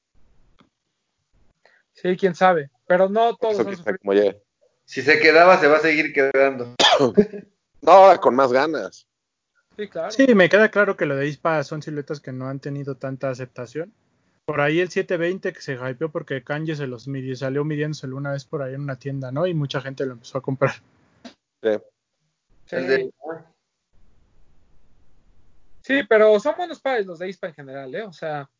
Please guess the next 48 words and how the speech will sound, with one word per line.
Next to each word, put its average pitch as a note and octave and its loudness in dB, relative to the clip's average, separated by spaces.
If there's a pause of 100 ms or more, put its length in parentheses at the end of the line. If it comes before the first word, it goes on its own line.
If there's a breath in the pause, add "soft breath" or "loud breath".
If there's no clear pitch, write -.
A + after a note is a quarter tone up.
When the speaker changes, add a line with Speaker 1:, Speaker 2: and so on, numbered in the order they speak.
(600)
Speaker 1:
y F#3 2
e-, C4 4
y C4+ 0
esta D4+ 2
propuesta A#3 -6
me G3+ -8
gusta G3 -12
mucho G#3 -12
porque D#3+ -12
a E3 -4
diferencia G3+ -4
de B3 4
las D#3+ -8
anteriores, D#3+ -8 (640)
o E3 -20
sea, F#3 -6
son G#3 -4
pares B3+ 2
raros, B3 -2 (380)
pero E3+ -10
con F3 -12
ondita, F3 -10 (140)
¿no? A#3+ -14 (120)
O E3 -12
sea, D#3 -6
como, C#3+ -4 (460)
Speaker 2:
Sí. - -20
Speaker 1:
por F3 -2
Speaker 4:
A G3+ 2
mí G3 6
lo C4 6
Speaker 1:
ejemplo, G3+ 6
Speaker 4:
que G#3+ 6
Speaker 1:
este, - -4 (460)
este - -12
sandal A#3 -4
es F#3+ -8
un G#3+ -12
mock, G#3+ -4
¿no? E3 -14
O G#3+ -16
sea, E3 -12 (180)
está, B3 -6
está C#4 -6
cool, D#4 -6 (240)
tiene C#4+ -6
sus F#3 -8
cosas. F#3+ -10